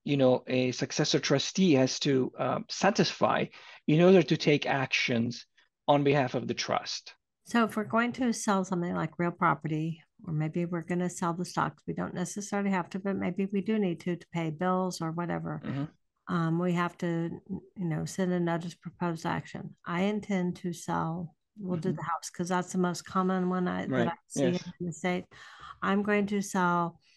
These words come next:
Speaker 2: the house for this amount of money at, you know, on this date to, you know, and we are very precise exactly the terms of the sale. We let them
Speaker 1: Mm-hmm.
Speaker 2: know it's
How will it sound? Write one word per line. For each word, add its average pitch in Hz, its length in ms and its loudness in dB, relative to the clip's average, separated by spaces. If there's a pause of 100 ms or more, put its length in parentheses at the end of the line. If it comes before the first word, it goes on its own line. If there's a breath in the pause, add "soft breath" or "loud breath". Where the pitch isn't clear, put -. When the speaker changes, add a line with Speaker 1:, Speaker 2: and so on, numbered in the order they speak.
(400 soft breath)
Speaker 2:
the 160 80 0
house 175 420 4
for 160 220 -6
this 175 260 -4
amount 180 300 0
of 175 80 0
money 160 480 0 (440)
at, 156 240 -2 (540)
you 175 100 -2
know, 160 120 -2
on 160 240 0
this 170 160 -2
date 170 320 -4
to, 156 640 -2 (160)
you 165 80 -8
know, 151 280 -4
and 160 140 -8
we 165 220 -2
are 165 80 -4
very 175 260 -4
precise 175 540 -6
exactly 165 540 -4
the 165 120 -10
terms 170 380 -4
of - 60 -20
the 165 60 -6
sale. 160 400 -4
We 165 100 -4
let 170 260 -4
them 180 140 0
Speaker 1:
Mm-hmm. 175 360 0
Speaker 2:
know 175 160 -4 (800 soft breath)
it's - 800 -4